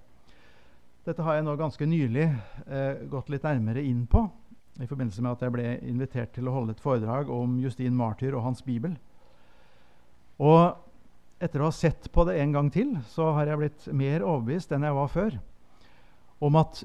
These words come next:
Justin Martyr antagelig kjenner våre fire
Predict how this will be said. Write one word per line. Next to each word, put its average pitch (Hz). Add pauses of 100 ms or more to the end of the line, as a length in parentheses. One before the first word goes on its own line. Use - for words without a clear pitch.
Justin 156
Martyr 143
antagelig 139 (920)
kjenner 151 (240)
våre 131 (120)
fire 113